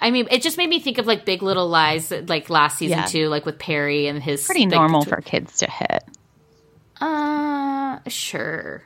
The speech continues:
Speaker 2: I mean, it's, like, not appropriate, but, I mean, it happens at
Speaker 1: No, I know. I just was, that made me think of that, of, like, "Oh,
Speaker 2: Mm-hmm.
Speaker 1: no," like, maybe it is something that's been going on for a while, is what I
Speaker 2: Mm-hmm.
Speaker 1: meant from it.
Speaker 2: Yeah.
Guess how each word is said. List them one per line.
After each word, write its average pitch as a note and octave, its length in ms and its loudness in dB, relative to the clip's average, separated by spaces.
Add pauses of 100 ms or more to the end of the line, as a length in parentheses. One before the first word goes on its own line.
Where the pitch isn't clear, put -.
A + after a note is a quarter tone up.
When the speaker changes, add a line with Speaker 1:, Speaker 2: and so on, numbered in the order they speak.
Speaker 2:
I A3+ 80 -2
mean, A#3 380 -2
it's, - 260 2
like, F3 280 6 (520)
not F3 360 6
appropriate, - 640 0
but, - 220 0
I - 80 -2
mean, D#3 200 -4
it - 60 -2
happens - 520 -4
at - 160 -6 (220)
Speaker 1:
No, D#4+ 160 4
I B3 160 2
know. B3 100 2
I G#3 140 2
just B3 240 -8
was, A3+ 120 -6
that G#3+ 200 2
made G#3 120 -2
me G3 120 -2
think F#3 260 -8
of F3 80 -6
that, E3 240 0
of, E3 100 -8
like, E3+ 200 -4
"Oh, A3+ 260 4
Speaker 2:
Mm-hmm. E3 140 2
Speaker 1:
no," G#3 300 4
like, F3+ 300 -2
maybe G3 420 2
it F3 120 2
is E3+ 400 4
something D#3+ 300 -2
that's D3+ 180 -4
been D#3 140 -2
going C3+ 280 0
on B2+ 140 0
for C#3+ 160 -6
a C#3+ 60 -4
while, - 540 -8
is - 120 -10
what D#3+ 80 -2
I - 60 -2
Speaker 2:
Mm-hmm. E3 100 4
Speaker 1:
meant D#3 300 4
from - 220 -12
it. - 180 -16
Speaker 2:
Yeah. F3 140 0